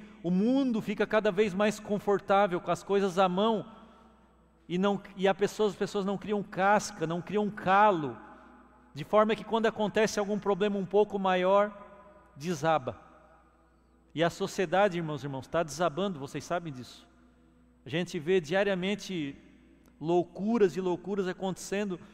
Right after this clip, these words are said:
de pessoas, de coisas que há vinte anos atrás não nos incomodavam. As pessoas estão brigando por coisas que há vinte, trinta anos atrás elas não iriam brigar nunca, não iam levantar nem do sofá.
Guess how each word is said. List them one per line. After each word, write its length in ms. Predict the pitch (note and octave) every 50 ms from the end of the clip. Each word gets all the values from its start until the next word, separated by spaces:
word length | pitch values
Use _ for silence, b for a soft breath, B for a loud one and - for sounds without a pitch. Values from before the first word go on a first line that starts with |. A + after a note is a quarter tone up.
| B B B B _
de 100 | E3+ G#3
pessoas, 680 | G3 - B3 A3+ A3 - - A#3+ B3 C4 C4 B3+ - - - - - F3+
de 140 | E3 -
coisas 420 | - - A#3+ B3+ C4 B3 A#3+ G3 -
que 180 | - A#3 A#3+
há 160 | A#3 A3+ A3 G#3+
vinte 400 | E3 F3+ B3+ C#4+ C#4 - - B3+
anos 220 | B3 B3 A#3 G#3
atrás 340 | A3+ G#3+ - A3+ A#3+ A#3 G#3
não 140 | A#3+ A#3+ B3
nos 140 | A#3+ G3
incomodavam. 760 | A#3+ A3 - A#3 A3+ G#3+ G3+ F3 G3+ G#3 A3+ G#3+ F3 D3 - - - - - - - - - - - _ _ _ _ _ _ _ b b b b b b b b b _
As 140 | - D#3 -
pessoas 260 | - G3+ - A#3+ A3+
estão 240 | - - A#3+ B3 A#3+
brigando 540 | G#3+ B3 A#3+ G#3 F3+ G#3+ A#3 B3+ B3+ B3 A#3+
por 160 | B3+ A#3 G#3+
coisas 400 | - A3 A#3 A#3+ A3+ A3 F#3+ -
que 100 | - A3
há 80 | A3+ G3+
vinte, 260 | E3+ G#3+ B3 A#3+ -
trinta 260 | - A#3+ A#3 - A3+
anos 140 | A#3 A3 G3
atrás 520 | G#3+ G#3 G#3 G#3 A3+ A#3+ B3 A#3+ A3+ -
elas 240 | A3+ A#3 B3 A3+ A3
não 120 | B3 A#3+ B3+
iriam 220 | C4 C4 C4 A3
brigar 320 | B3+ B3 A3 A#3+ B3 B3
nunca, 320 | A#3+ C4 C#4+ C4+ - - - - - - - -
não 80 | G3+
iam 60 | A3+
levantar 420 | A#3+ B3+ C4 C4 C4 A#3+ - B3 B3
nem 140 | C4 D4+ C#4+
do 40 | -
sofá. 380 | - C#4 - - C4 A3 E3